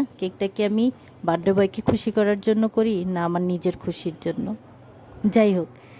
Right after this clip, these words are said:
এখন ক্রিম তৈরি করে নিচ্ছি। আর এতটুকু ক্রিমই অস-,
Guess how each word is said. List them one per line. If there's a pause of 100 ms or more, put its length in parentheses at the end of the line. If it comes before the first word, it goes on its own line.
(360)
এখন (640)
ক্রিম (120)
তৈরি
করে
নিচ্ছি।
আর (160)
এতটুকু (100)
ক্রিমই
অস-,